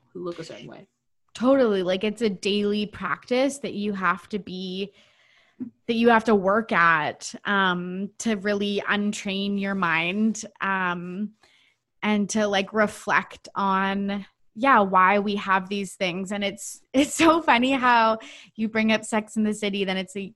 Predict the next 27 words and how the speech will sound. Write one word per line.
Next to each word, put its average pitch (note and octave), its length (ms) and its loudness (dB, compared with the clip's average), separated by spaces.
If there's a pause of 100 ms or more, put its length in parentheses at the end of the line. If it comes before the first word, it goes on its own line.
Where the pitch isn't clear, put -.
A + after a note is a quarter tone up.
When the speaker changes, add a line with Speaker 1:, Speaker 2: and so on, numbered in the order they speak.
Speaker 2:
yeah, E3 200 0
like, D3+ 220 -6
twenty G3+ 340 -4
years G3 280 -4
later, E3+ 340 -4
it's F3+ 200 -6
like, F3 240 -2 (520)
we're G#3+ 200 2
still A3+ 400 -2
talking G#3 420 0
about G3 220 0
the F#3+ 80 -6
same F#3+ 420 -4
issue, A#3 500 -4
but G#3 200 -4
just, F#3+ 200 -6
like, F#3 200 -4
probably F#3+ 320 -4
in G#3 80 -2
a G#3 80 -2
different F3+ 580 -6
way. F3+ 540 -2
And C4 160 2
that's, C4+ 260 2
like, F4 220 0
sad. G#3+ 1040 2
And G#3+ 380 0